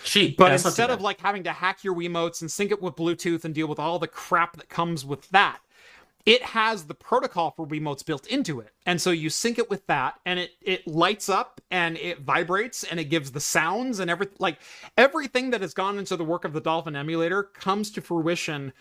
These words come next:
Speaker 2: with hooking
Speaker 1: Oh,
Speaker 2: up
Speaker 1: really?
Speaker 2: a native sensor, sensor bar with an actual Wiimote.
Speaker 1: And it's, and it's U S B?
Speaker 2: It's U S B.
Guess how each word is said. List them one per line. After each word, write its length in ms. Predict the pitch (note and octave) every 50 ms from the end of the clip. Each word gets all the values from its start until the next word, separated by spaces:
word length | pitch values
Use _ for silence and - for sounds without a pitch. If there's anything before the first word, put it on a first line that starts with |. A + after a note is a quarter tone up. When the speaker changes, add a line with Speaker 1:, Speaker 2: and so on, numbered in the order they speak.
| - - - - _
Speaker 2:
with 200 | - E3 D#3+ -
hooking 260 | F3 F3+ - - F#3+
Speaker 1:
Oh, 140 | A3 A#3+ A#3+
Speaker 2:
up 60 | A3 A#3
Speaker 1:
really? 220 | C4+ C#4 - - -
Speaker 2:
a 20 |
native 260 | E3+ F3+ F#3+ G#3+ G3
sensor, 440 | - - G3 G3 F#3+ - G3 F3 D#3 -
sensor 360 | - - - G3 G3 - F#3+
bar 360 | D3+ - D#3+ D#3+ D#3+ D#3 D#3 D3+
with 180 | C#3 D#3 D3
an 100 | D#3+ D#3 D3
actual 440 | C3+ D3+ D#3 - - E3+ D3+ C#3+
Wiimote. 340 | C3 D3+ C#3+ C3 B2 - - - _ _ _ _ _ - - _ - -
Speaker 1:
And 100 | D3 D#3
it's, 140 | D#3+ D3+ -
and 100 | D#3+ D#3
it's 160 | C#3 C#3 -
U 140 | C3+ D3 D3
S 100 | C#3+ -
B? 240 | - G3 A#3 B3+ -
Speaker 2:
It's 140 | E3+ - -
U 140 | F#3+ A#3 B3
S 100 | A3 -
B. 240 | G3+ E3 C#3 -